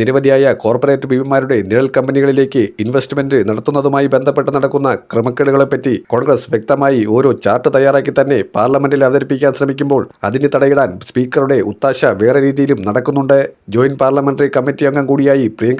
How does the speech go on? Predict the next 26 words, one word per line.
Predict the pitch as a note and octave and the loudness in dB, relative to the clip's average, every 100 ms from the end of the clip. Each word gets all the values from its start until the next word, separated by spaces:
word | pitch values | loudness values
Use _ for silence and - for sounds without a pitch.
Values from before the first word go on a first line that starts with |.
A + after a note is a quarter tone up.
| C#3+ | 2
ഗാന്ധി | C#3 C#3 A#2+ G2 | 2 0 0 -2
വന്നതോടുകൂടി | A2 C#3 C#3 C3+ C3+ B2 - G#2+ | -2 2 2 2 0 -2 -4 -2
അവരെ | C3 C#3 - G#2 | 2 2 0 2
അയോഗ്യയാക്കിയില്ലെങ്കിൽ, | C3+ C#3+ C#3+ C3+ C#3+ C#3 C3+ G#2+ - A2+ | 2 4 2 2 2 2 2 0 -2 -2
അല്ലെങ്കിൽ | B2 C3+ A#2 A2 | -2 0 -2 0
പാർലമെന്റിൽ | G#2+ C3+ C#3 C#3 C#3 | 0 0 0 0 0
നിന്നും | C#3 C3 F#2+ | 0 -2 -2
പുറത്താക്കിയില്ലെങ്കിൽ | G#2 A#2+ C#3 A#2+ C#3 C#3 C3+ A#2 - | -2 0 -2 -2 0 0 0 -2 -2
വരാനിരിക്കുന്ന | G#2+ C3 C#3+ C3+ C#3+ C#3 C3+ | -2 0 0 -2 -2 -2 0
ദിവസങ്ങൾ | C3+ C#3 C3+ G2+ F#2+ | -2 -2 -2 -2 -2
ബി | A#2+ | -2
ജെ | C#3 C#3 | -2 -2
പിക്ക് | C#3 C3 F#2 - | -4 -2 -4 -2
ഏറ്റവും | A#2 C#3+ C3+ G#2+ | -2 0 0 0
കഠിനമായിരിക്കുമെന്ന് | A2 C3 C#3 C3+ C3+ C#3+ C#3 C3+ G2 | 0 2 2 0 0 0 2 2 2
നരേന്ദ്രമോദി | G#2 C3 C#3+ C#3 C3+ B2+ G2+ | 0 0 0 0 0 0 0
മനസ്സിലാക്കുന്നു. | G#2+ A2+ C#3 C3+ C#3+ C#3 C#3 - _ G2 | -2 0 0 0 0 0 -2 -6 _ -4
ആദ്യം | A#2+ C#3 G2 | 0 0 0
രാഹുൽ | G#2+ A#2+ C#3+ | 0 0 0
ഗാന്ധിയെ | C#3 C#3 C#3 - | 2 2 2 2
പുറത്താക്കാനുള്ള | B2 C3+ C#3 C#3+ C#3 C#3 | -2 0 0 2 2 0
നടപടികളായിരുന്നു | C3+ C#3 C#3 C#3 C#3 C#3 B2 A2+ | 2 2 4 2 2 0 0 0
തീരുമാനിച്ചിരുന്നതെങ്കിൽ | C3 C#3+ C#3 C#3 C#3 C#3 C3+ B2+ - - F#2 | 0 0 0 -2 0 0 0 0 -4 -6 -2
രാഹുൽ | A#2 C#3 C#3+ | 0 0 0
ഗാന്ധി | C#3 C3 A2 | 2 0 0
പ്രതിപക്ഷ | A2+ C#3 | -2 -2